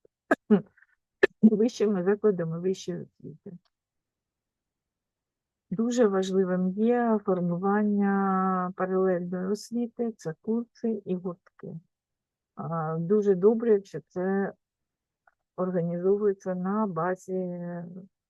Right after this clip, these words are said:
початкової школи. Методична робота. От дивіться, методичну роботу я не буду озвучувати, все ви всі розумієте, що таке методична робота, але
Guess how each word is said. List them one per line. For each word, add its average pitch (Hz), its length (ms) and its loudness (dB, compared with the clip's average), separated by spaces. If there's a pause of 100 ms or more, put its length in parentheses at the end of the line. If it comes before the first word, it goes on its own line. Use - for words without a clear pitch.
(140)
початкової 180 640 -10
школи. 190 500 -16 (1160)
Методична 214 880 2
робота. 175 640 2
От 196 180 2
дивіться, 202 600 0
методичну 208 640 2
роботу 202 340 2
я 202 120 6
не 214 80 2
буду 233 320 4
озвучувати, 180 800 -2
все 226 280 -2
ви 190 140 0
всі 190 320 0
розумієте, 180 680 -4
що 165 180 -8
таке 160 240 -8
методична 170 720 -6
робота, 208 580 -4
але 185 380 -4